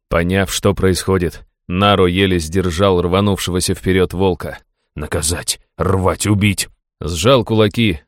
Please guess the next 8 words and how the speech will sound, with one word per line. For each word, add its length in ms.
наблюдая, 500
как 220
Джерард 540
и 100
Лорен 540
отскакивают 680
от 140
Рональды, 540